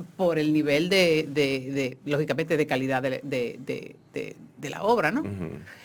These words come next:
Speaker 1: Eh, ellos, gracias a Dios, lo, con los que a mí me ha tocado trabajar,
Speaker 2: Ujú.
Speaker 1: han entendido esa parte,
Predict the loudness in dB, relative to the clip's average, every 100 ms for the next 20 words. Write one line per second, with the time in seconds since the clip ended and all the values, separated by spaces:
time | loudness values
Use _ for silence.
0 | -20 -18 -2 2 4 4 6 4 4 4
1 | 6 6 2 -8 -20 -20 _ -6 2 2
2 | 4 0 0 0 2 0 -2 -10 -8 -4
3 | -2 -2 -4 -4 -2 0 0 2 0 0
4 | -4 2 4 4 2 0 0 -4 -8 -8
5 | -14 _ -14 -6 -4 -2 -2 -2 -2 -2
6 | -2 -4 -6 -4 -2 -2 -6 -16